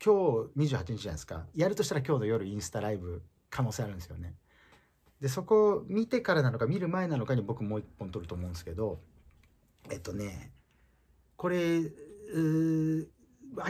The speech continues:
らかにベイメタの話はもうしてない。だけども、そこに対しての注意ははや-、払っていて、全ての去年の出会いとかへの感謝という言葉、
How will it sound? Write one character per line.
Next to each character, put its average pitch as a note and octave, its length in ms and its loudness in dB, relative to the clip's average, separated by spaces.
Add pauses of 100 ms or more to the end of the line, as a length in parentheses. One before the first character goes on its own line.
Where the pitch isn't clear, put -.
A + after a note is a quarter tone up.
ら B3 80 10
か A3 60 2
に D3 100 6
ベ C#3 100 8
イ D3+ 80 8
メ D#3+ 80 6
タ D#3+ 100 2
の D3 80 4
話 D3+ 260 2
は A2+ 80 2
も A2 260 2
う G2+ 40 -6
し - 100 -6
て A#2+ 140 4
な G#2+ 180 -2
い。 F2+ 160 -6 (120)
だ F3+ 100 -2
け F3+ 140 0
ど G#2 120 -2
も、 G2+ 380 2 (540)
そ - 160 -8
こ G3 100 2
に G3 140 -2
対 G#3 180 2
し - 60 -4
て D3+ 100 0
の D#3 380 0 (180)
注 F#3+ 400 0
意 D3 140 2
は A#2+ 100 2
は A#2+ 140 0
や-、 C#3 180 2 (160)
払 C3 280 2
っ C3 100 -2
て - 180 -8
い E2 140 -4
て、 F#2+ 400 -2 (200)
全 - 360 -2
て - 100 0
の G#2+ 80 -4
去 D#3 140 -2
年 B2 160 2
の F2+ 80 -4
出 G#2+ 180 -2
会 C3+ 120 4
い - 20 0
と - 80 -4
か F#2+ 120 -8
へ F2+ 60 -6
の F2 100 -8
感 C3+ 200 -2
謝 A2 120 -4
と F#2+ 100 -12
い - 20 -8
う E2+ 40 -10
言 F#2 240 -12
葉、 A2 220 -10